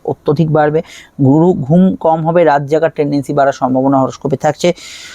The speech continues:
লোয়ার অর্গান ডিজিজ, গাইনি সমস্যার বিষয়ে খেয়াল রাখবেন। এমন কোনো কাজ করবেন না যেখানে পুলিশ প্রশাসনিক স্তরে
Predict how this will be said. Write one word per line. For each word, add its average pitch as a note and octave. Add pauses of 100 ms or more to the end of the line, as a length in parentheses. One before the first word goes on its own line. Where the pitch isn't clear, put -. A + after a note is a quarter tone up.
(480)
লোয়ার F3
অর্গান G3+
ডিজিজ, F#3
গাইনি D3+
সমস্যার D#3
বিষয়ে D#3
খেয়াল -
রাখবেন। -
এমন F#3
কোনো G3+
কাজ E3
করবেন F3
না F3+
যেখানে D#3
পুলিশ D#3+
প্রশাসনিক D3+
স্তরে D3